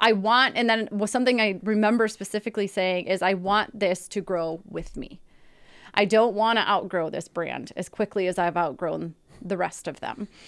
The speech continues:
And she did an amazing job pulling, and it was just such a co-creation between her and I of, "Okay, I love this, don't love this," like, and, um, yeah, she just found an amazing way to bring it all together. And then she handed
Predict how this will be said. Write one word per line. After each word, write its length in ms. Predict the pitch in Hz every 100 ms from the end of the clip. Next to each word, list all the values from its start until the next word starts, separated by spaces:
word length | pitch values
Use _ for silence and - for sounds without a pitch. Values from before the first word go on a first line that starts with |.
| - - _
And 600 | 247 247 233 220 214 202 180
she 460 | - 262 254 247
did 380 | 226 226 208 196
an 140 | - 208
amazing 640 | 202 214 233 254 220 208
job 500 | 196 170 165 165 185 - _
pulling, 320 | - 240 233 202
and 80 | 196
it 40 |
was 120 | 196
just 160 | 208 196
such 180 | 220 247
a 80 |
co-creation 920 | 226 - 196 - 214 190 180 180 180
between 340 | 170 - 185 175
her 180 | 190 190
and 100 | 190
I 360 | 185 175 175 -
of, 340 | 180 175 165
"Okay, 260 | - 190 190
I 60 | 175
love 320 | 180 185 180
this, 240 | 175 175
don't 240 | - 185 175
love 260 | 180 175 175
this," 300 | 180 175 -
like, 240 | 180 175 - - - -
and, 480 | 214 214 196 185 170 -
um, 440 | 190 170 151 165 165 _ _ _ _ _ _ _ -
yeah, 260 | 220 277
she 200 | 220 240
just 180 | 233 247
found 280 | 214 202 208
an 80 | 208
amazing 440 | 190 185 196 185
way 240 | 180 180 202
to 200 | - 196
bring 200 | 196 190
it 60 |
all 120 | 185
together. 360 | 180 180 180 285
And 220 | 294 202
then 260 | 226 233 262
she 220 | - 247
handed 460 | 214 214 233 247